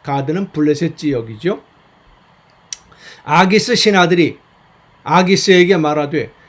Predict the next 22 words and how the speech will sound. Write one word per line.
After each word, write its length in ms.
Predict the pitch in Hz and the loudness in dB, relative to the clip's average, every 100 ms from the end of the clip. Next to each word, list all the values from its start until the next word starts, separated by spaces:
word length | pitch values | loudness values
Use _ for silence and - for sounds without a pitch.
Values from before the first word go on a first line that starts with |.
| _ | _
이는 340 | 190 220 226 220 | 4 4 4 2
그 200 | 208 - | 0 2
땅의 380 | 208 208 202 | 2 2 0
왕 400 | 175 175 185 139 | 2 2 2 -2
다윗이 580 | 147 160 175 165 196 190 | -2 0 0 -2 -2 -2
아니니까. 840 | - 156 160 156 156 143 - 135 - _ | -2 -4 -4 -4 -4 -6 -6 -6 -6 _
무리가 380 | 151 180 165 156 | 0 2 2 -2
춤추며 540 | - 190 - 185 165 | -4 -8 -6 -4 -2
이 160 | 151 156 | -2 -4
사람의 440 | 175 165 160 156 | -4 -2 -2 -2
일을 220 | 147 165 | -2 -2
노래하여 560 | 139 143 151 143 151 147 | 0 0 0 -2 -2 -2
이르되, 520 | 135 131 120 165 160 - - - - | -4 -8 -6 -4 -6 -10 -20 -20 -14
"사울이 500 | - - 220 220 220 | -8 -2 0 0 0
죽인 340 | 170 202 214 | -2 -2 -2
자는 260 | 202 190 196 | 0 0 -2
천천히요, 680 | - 190 175 185 180 170 151 | -4 -8 -6 -4 -2 -2 -4
다윗은 480 | 147 143 156 165 151 | -4 -4 -4 -4 -6
만만이로다." 840 | 135 139 151 151 160 160 170 165 | -4 -4 -4 -4 -2 -2 -2 0
하지 260 | 175 170 190 | 0 0 0
아니하였나이까 960 | 170 185 165 180 170 160 160 156 160 147 | 0 -2 -2 -2 -4 -4 -4 -4 -6 -6
한지라. 480 | 147 139 160 190 | -6 -4 -2 -2